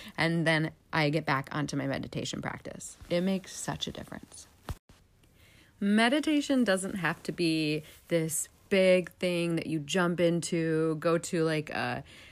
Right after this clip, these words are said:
a retreat where you're not allowed to speak. Like, it can be small. It can be short. It could be one minute a day,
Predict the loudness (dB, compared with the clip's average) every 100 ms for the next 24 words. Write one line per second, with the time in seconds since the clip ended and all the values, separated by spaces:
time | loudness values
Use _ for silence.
0 | -8 -4 -4 -6 _ _ _ -4 -2 -2
1 | 0 2 4 2 0 -2 0 0 0 0
2 | 0 0 -2 -6 -6 -4 -2 -4 -6 -6
3 | -6 -10 _ -4 -4 2 2 4 2 0
4 | -6 -8 -2 0 0 -2 -8 -12 -10 -8
5 | -4 -2 -2 -2 -2 -2 -4 -8 -12 -12
6 | -6 -4 -4 -8 -18 -20 -20 -10 -6 -2
7 | -2 0 0 0 -2 -4 -8 _ -6 -2
8 | 2 2 0 -2 -6 -4 -4 -4 -8